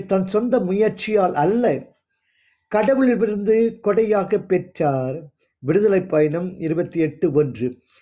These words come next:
அதே போன்று இயேசுவும் தாமே இப்பதவிக்கு தம்மை உயர்த்தி கொள்ளவில்லை. தமக்கு கீழ்ப்படிவர்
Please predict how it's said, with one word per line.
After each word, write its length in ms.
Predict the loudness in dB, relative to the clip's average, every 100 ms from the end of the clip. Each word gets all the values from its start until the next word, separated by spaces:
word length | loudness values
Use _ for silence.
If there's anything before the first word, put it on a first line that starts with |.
| _ _
அதே 260 | -2 0 0
போன்று 440 | 2 0 0 -4 -6 -8 -20 _ _ -2
இயேசுவும் 760 | 0 0 -2 -2 0 0 -2 -10 -18 _ _ _
தாமே 460 | 0 2 2 2 0 2 -2
இப்பதவிக்கு 720 | 0 0 2 2 -2 -2 -2 0
தம்மை 340 | 0 2 0
உயர்த்தி 520 | 2 2 2 0 -4 0
கொள்ளவில்லை. 640 | 2 2 2 2 0 -2 -4 -14 _ _ _ _ _ -4
தமக்கு 440 | 0 0 0 -2 -2 0
கீழ்ப்படிவர் 760 | 0 0 2 2 4 4 2